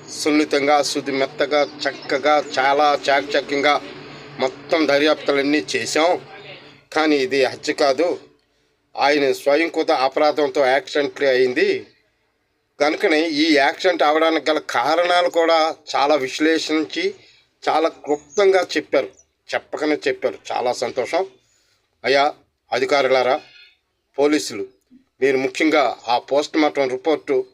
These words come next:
ఓ, ఓ నాలుగు వందల సీసీ ఫుటేజ్ మొత్తం అన్నీ పరిశీలన చేసి, చేసి అలిసిపోయి, అలిసిపోయి ఈ ఇరవై రోజులు కూడా చాలా సున్నితంగానే చక్కనైనటువంటి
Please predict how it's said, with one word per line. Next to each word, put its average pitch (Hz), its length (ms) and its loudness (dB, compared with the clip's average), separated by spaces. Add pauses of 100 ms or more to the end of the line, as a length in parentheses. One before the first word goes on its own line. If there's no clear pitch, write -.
(640)
ఓ, 135 80 -2 (260)
ఓ 143 220 0
నాలుగు 135 420 2
వందల 123 600 2 (280)
సీసీ 165 460 -2
ఫుటేజ్ 135 560 -4 (260)
మొత్తం 131 440 -2
అన్నీ 139 200 0
పరిశీలన 143 580 -2 (120)
చేసి, 147 280 -4 (120)
చేసి 151 340 -2
అలిసిపోయి, 156 640 0
అలిసిపోయి 190 600 0 (480)
ఈ 143 220 0
ఇరవై 156 240 4
రోజులు 160 320 2
కూడా 156 300 0 (140)
చాలా 139 240 2
సున్నితంగానే 156 960 0 (400)
చక్కనైనటువంటి 170 1300 0